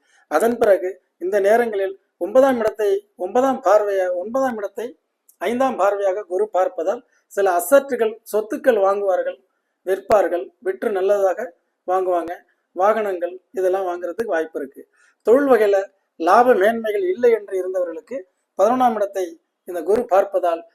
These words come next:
நீங்கள் சொந்த தொழிலில் லாப மேன்மைகள் வருவதற்குண்டான வாய்ப்புகள் அதிகம். ராசியை குரு பார்ப்பதால் நாம் செய்த தவறுகள், நம்ம ரகசியத்தினா-, ரகசியத்தினால் வந்த பிரச்சனைகள், நாம யார் யாருக்கெல்லாம் என்னென்ன பஞ்சாயத்து பண்ணோம்,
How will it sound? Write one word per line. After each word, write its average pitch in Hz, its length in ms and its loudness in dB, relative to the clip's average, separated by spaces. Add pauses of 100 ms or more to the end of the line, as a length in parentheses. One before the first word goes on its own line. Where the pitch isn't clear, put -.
(220)
நீங்கள் 180 260 -2 (260)
சொந்த 220 340 -2
தொழிலில் 208 400 -2 (340)
லாப 220 340 2
மேன்மைகள் 190 480 -4 (320)
வருவதற்குண்டான 202 760 -2 (220)
வாய்ப்புகள் 185 500 -2
அதிகம். 143 340 -8 (400)
ராசியை 240 480 0 (360)
குரு 214 200 -2
பார்ப்பதால் 175 580 -2 (340)
நாம் 175 280 -6
செய்த 208 340 -4
தவறுகள், 196 460 -2 (580)
நம்ம 170 140 -8 (120)
ரகசியத்தினா-, 202 760 -4
ரகசியத்தினால் 208 640 -4
வந்த 185 140 0
பிரச்சனைகள், 190 640 -4 (840)
நாம 170 200 -6
யார் 196 240 2
யாருக்கெல்லாம் 202 440 0
என்னென்ன 202 220 -6
பஞ்சாயத்து 190 540 -2
பண்ணோம், 170 400 -8